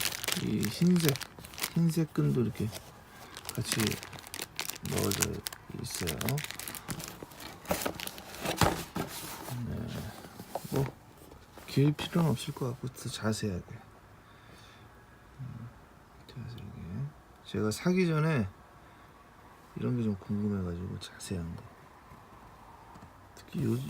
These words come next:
여기가 궁금했을 것 같아요. 여기, 여기, 여기. 이거 고무야, 고무. 아, 고무. 자, 반스 티엔티 리뷰.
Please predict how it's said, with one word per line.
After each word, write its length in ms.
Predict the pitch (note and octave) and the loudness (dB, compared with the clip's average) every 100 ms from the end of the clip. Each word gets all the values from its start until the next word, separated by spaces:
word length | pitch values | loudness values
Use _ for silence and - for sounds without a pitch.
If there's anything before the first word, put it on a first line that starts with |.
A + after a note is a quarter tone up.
| B2 C3 | 6 6
여기가 320 | E3+ G3 F#3 | 4 4 2
궁금했을 600 | C3 A#2+ A#2+ A#2 - - | 4 2 2 0 -2 -10
것 200 | - - | -10 -10
같아요. 200 | - - | -6 -6
여기, 220 | G1+ - | -6 -10
여기, 340 | G#1 - - G1+ | -12 -14 -12 -12
여기. 1200 | - - - C#3 - - - - - - - - - | -12 -12 -14 -16 -16 -20 -20 -20 -20 -20 -16 -12 -4
이거 160 | - | -4
고무야, 380 | - A2+ B2+ C#3+ | 0 2 4 2
고무. 440 | - - G2 - - - - - - - - - - - - - - | 0 -4 -2 -2 -6 -12 -16 -16 -16 -16 -16 -8 -6 -6 -8 -20 -12
아, 160 | - - - - | -8 -6 -8 -12
고무. 500 | - G#1 A#1+ - - - - - - - - - - - - - - - - - - - - - - | -8 -8 -6 -6 -6 -6 -8 -8 -16 -20 -16 -16 -16 -16 -16 -12 -10 -10 -8 -8 -6 -6 -6 -8 8
자, 320 | D#3+ E3 D3 - - - - - - - - - - | 12 12 12 8 2 -4 -6 -4 -4 -6 -12 -20 -6
반스 800 | A2+ A#2+ A#2+ - A#2 A2+ B2+ C#3+ - - - | -2 0 0 -2 0 2 2 0 -2 -12 -2
티엔티 840 | D#3 D3+ D3 - A2+ A2+ C#3 D#3 - - - - - - - - - - - - - - - - - - | 2 6 4 4 4 6 6 4 0 -14 -18 -18 -20 -20 -20 -20 -20 -20 -20 -20 -20 -20 -20 -20 -12 -4
리뷰. 640 | F#2 F#2+ A#2 B2+ G#2+ | -2 4 6 8 6